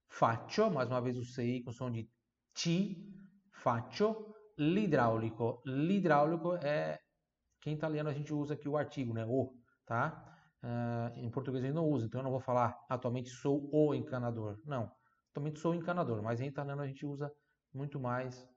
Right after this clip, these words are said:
o artigo, então aqui vai o L apóstrofo, ok? Como aqui vai il cantante, né? Ah, fa il cantante, il cantante, mesma coisa. Tá? Deixa eu ver se tem mais alguns exemplos aqui.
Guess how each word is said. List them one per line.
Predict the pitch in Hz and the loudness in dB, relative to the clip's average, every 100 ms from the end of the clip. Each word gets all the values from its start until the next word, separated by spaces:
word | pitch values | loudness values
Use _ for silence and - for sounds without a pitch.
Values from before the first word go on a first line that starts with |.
| _ - | _ -2
o | |
artigo, | 131 - 139 139 | -2 0 -4 -4
então | 139 131 | -4 -4
aqui | 127 131 | -4 -6
vai | 123 127 | -2 0
o | 127 | 0
L | 123 123 | 0 0
apóstrofo, | 123 127 120 - - 117 135 | -2 0 -2 -4 -16 -14 -10
ok? | 117 143 190 202 - - _ - - _ | -8 -6 -6 -8 -16 -20 _ -20 -20 _
Como | - 127 | -6 -4
aqui | 123 127 | -4 0
vai | 123 123 120 - - - | 2 2 0 -6 -16 -6
il | 156 156 143 110 - - - _ _ _ _ - | 0 4 4 2 -4 -14 -20 _ _ _ _ -6
cantante, | 123 117 123 123 117 104 107 | -2 -2 0 0 0 -4 -6
né? | 107 127 143 _ _ _ _ - | -6 -6 -8 _ _ _ _ -12
Ah, | 107 107 107 107 104 104 - - - | -10 -8 -8 -8 -8 -10 -12 -18 -4
fa | 127 117 | -2 0
il | 117 117 | -2 -2
cantante, | 120 117 - 117 110 101 - 98 _ _ _ _ _ | -2 -2 -2 -2 -2 -8 -12 -14 _ _ _ _ _
il | 131 120 120 | -8 -6 -6
cantante, | 110 110 - 110 104 - | -8 -10 -8 -8 -8 -12
mesma | 120 110 123 | -10 -8 -6
coisa. | 120 107 - _ _ _ _ _ _ _ _ _ _ - | -4 -4 -6 _ _ _ _ _ _ _ _ _ _ -8
Tá? | 117 | -8
Deixa | 123 123 | -6 -6
eu | |
ver | 117 | -6
se | |
tem | 123 | -4
mais | 120 | -2
alguns | 120 117 | -2 -2
exemplos | 117 117 117 117 | -2 -2 -4 -6
aqui. | 117 - 110 | -8 -8 -10